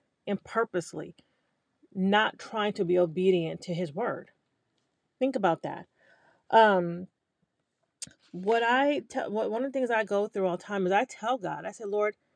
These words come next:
it is hard to forgive this person. It's hard." But, and I think God cares about that. I don't think God sits there and say, "Well, too bad it's hard. Forgive them anyway."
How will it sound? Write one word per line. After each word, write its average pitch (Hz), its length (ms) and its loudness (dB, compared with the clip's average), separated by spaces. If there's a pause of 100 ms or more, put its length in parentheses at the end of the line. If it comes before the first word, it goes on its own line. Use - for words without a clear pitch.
(260)
it 285 140 6
is 359 140 2
hard 180 760 -4 (680)
to - 80 -16
forgive 170 320 0
this 160 140 -2
person. - 560 -10
It's - 140 -2
hard." 175 680 0 (920)
But, 208 160 0
and 247 100 6
I 269 120 6
think 285 280 -2
God 240 220 -2
cares 247 460 2
about 156 340 -2
that. 143 220 -12 (600)
I 226 80 4
don't 294 280 4
think 285 260 -4
God 214 280 -2
sits 226 300 -4
there 175 320 0
and 185 160 -4
say, 180 160 -2
"Well, 196 280 0 (120)
too 254 140 -2
bad 233 180 4
it's 208 100 -4
hard. 147 240 -6 (220)
Forgive 208 280 2
them 202 140 2
anyway." 160 340 -4